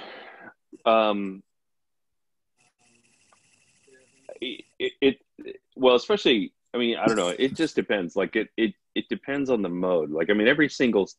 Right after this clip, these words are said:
platform that I'm on tends to almost have a different view, even though I try to lean into more creative people i-, wherever I go, right? It's just, like, the algorithms, especially, is just, like, kinda weird. I, I don't do a lot of Zoom calls, um,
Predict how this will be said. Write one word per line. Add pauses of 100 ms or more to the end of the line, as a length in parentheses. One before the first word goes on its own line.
(140)
platform
that
I'm
on (320)
tends
to
almost
have
a
different (840)
view,
even
though
I
try
to
lean
into
more
creative
people
i-, (140)
wherever
I
go,
right? (440)
It's
just,
like,
the
algorithms,
especially,
is
just,
like,
kinda
weird. (380)
I,
I
don't
do
a
lot
of
Zoom (120)
calls, (120)
um,